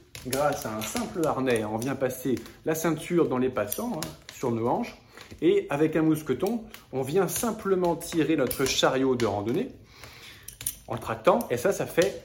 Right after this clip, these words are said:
une diminution de quatre-vingt-dix pour cent de l'effort musculaire et des chocs articulaires. C'est-à-dire qu'au lieu d'avoir mon sac de quinze kilos sur le dos,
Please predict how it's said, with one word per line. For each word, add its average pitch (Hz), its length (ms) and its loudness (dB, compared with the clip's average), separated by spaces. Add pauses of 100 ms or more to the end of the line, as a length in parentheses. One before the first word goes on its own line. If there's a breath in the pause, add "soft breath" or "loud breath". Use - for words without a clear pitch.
(120)
une 190 200 0
diminution 147 840 0
de 123 160 -2
quatre-vingt-dix 147 760 -2
pour 120 260 -10
cent 165 160 -2
de 156 80 -2
l'effort 123 340 -2
musculaire 113 580 -2
et 113 40 -8
des 104 100 -6
chocs 117 240 -6
articulaires. - 480 -12 (240)
C'est-à-dire 135 420 0
qu'au 151 120 -4
lieu 151 80 4
d'avoir 131 360 4
mon 123 160 0
sac 113 300 -4
de 101 60 -6
quinze 117 280 -4
kilos 107 240 -4
sur 107 120 -4
le 104 60 -4
dos, 196 140 4